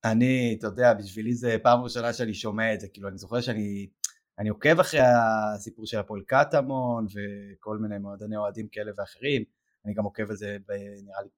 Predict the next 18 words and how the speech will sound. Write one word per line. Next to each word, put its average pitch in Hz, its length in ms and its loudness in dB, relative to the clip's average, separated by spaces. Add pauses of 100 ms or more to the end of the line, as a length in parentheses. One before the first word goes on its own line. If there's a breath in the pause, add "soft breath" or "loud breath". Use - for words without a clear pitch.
(200)
אתה 240 100 -6
יודע, 233 100 -4
קצת 190 180 4
מתעניין 160 360 2
בחו"ל 175 260 -2
מה 190 100 2
שקורה, 143 380 2 (320 soft breath)
אותי 123 180 0
מאוד 120 220 4
מטריד 139 300 -2
ההבדל 117 340 -2
בין 107 200 -6 (280)
איך 120 100 -4
שנראה 117 300 2
הספורט 110 400 -4
בחו"ל 139 520 -6
ונראה 107 340 0
בארץ. 127 680 0